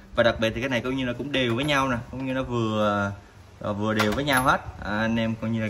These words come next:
cũng chung một bộ thôi. Nó có hai cái cần, một cần tự động nè, một cần siết lắc ngang nè, một cần nối nè ha. Rồi, trước tiên là về đầu khẩu trước,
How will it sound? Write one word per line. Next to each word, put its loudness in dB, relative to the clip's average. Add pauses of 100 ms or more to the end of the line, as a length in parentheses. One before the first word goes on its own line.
cũng -4
chung 0
một -2
bộ 2
thôi. 4 (220)
Nó -4
có 2
hai 2
cái -2
cần, 2
một -2
cần 2
tự -2
động 2
nè, 6 (260)
một -2
cần 2
siết 0
lắc 0
ngang 4
nè, 2 (320)
một 0
cần 0
nối 4
nè 2 (100)
ha. 2 (300)
Rồi, 4 (180)
trước 4
tiên 4
là 4
về 4
đầu 4
khẩu 0
trước, 2